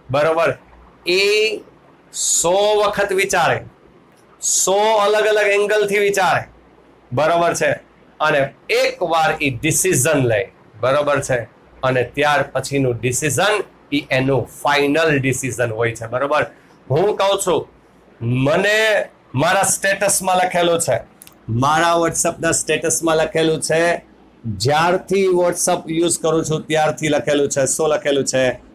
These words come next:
Again કહું, once decided, once decided, decided forever.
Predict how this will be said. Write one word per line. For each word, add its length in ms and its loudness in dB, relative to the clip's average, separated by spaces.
Again 440 2
કહું, 280 2
once 420 2
decided, 800 2
once 580 2
decided, 840 2
decided 760 2
forever. 680 2